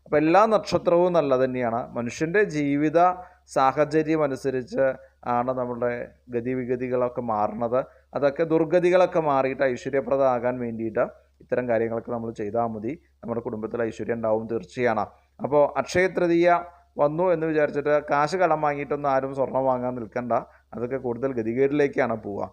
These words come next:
അപ്പോ മനുഷ്യന് സ്വയബുദ്ധി തന്നിട്ടുണ്ട്, അതിനനുസരിച്ചിട്ട് ജീവിക്കുക.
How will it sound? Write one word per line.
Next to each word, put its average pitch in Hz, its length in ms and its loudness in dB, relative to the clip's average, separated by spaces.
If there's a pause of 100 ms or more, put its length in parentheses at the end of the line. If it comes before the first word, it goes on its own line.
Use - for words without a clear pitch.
(260)
അപ്പോ 127 160 -2
മനുഷ്യന് 127 640 -4
സ്വയബുദ്ധി 139 640 0
തന്നിട്ടുണ്ട്, 123 420 -2 (380)
അതിനനുസരിച്ചിട്ട് 117 600 -6
ജീവിക്കുക. 113 760 -4